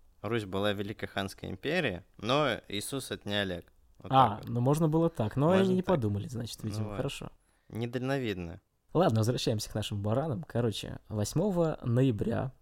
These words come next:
Speaker 2: две тысячи девятнадцатого года регистрируется О О О «Инвест Вояж». Ее учредителем и руководителем является известный в Ярославле бизнесмен и меценат Олег Алексеевич Жаров.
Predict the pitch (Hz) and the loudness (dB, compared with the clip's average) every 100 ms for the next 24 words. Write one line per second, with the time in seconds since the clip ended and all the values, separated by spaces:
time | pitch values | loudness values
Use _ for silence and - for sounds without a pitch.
0 | - 123 107 - 165 113 123 143 - - | -10 -6 -4 -2 -2 0 0 0 0 -2
1 | 104 101 101 101 123 147 - 127 110 104 | -2 -2 0 0 0 -4 0 2 2 0
2 | - 147 175 156 - 151 - - 123 - | 2 2 2 0 0 0 -2 0 0 0
3 | 104 - - 135 151 - _ 123 110 101 | -2 -2 4 4 4 -2 _ 2 2 4
4 | 127 - - 107 107 127 123 95 - - | 4 2 -4 -2 2 4 4 0 -4 -12
5 | _ _ - 117 113 196 196 - 110 180 | _ _ -2 2 4 4 4 0 0 0
6 | 220 165 135 - 123 107 113 110 156 220 | 0 -2 0 0 0 0 0 2 2 0
7 | - 170 113 101 120 156 - 123 - 127 | -2 0 2 4 4 4 0 -4 -2 -2
8 | 110 131 120 - 107 104 - - 135 113 | 2 2 2 0 -2 0 0 0 0 2
9 | 101 101 110 110 107 113 113 127 110 98 | 2 0 0 2 2 2 2 4 4 2
10 | - 104 101 101 - 117 175 - - 107 | -2 0 0 -2 0 2 0 -2 2 4
11 | 107 160 - - - 165 110 - 110 104 | 6 4 2 -8 2 2 2 0 2 2
12 | 101 101 - - 104 110 104 - - | 0 -4 -8 -4 0 2 0 -4 -16